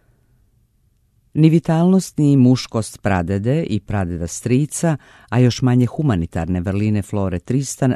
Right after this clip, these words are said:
nemaju udela u poreklu Gauguinovog slikarskog genija.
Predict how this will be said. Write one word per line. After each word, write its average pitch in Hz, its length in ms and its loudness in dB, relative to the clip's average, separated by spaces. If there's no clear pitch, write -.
nemaju 151 600 0
udela 165 420 -2
u 107 100 -4
poreklu 127 540 -6
Gauguinovog 110 680 -4
slikarskog 92 680 -8
genija. 73 520 -10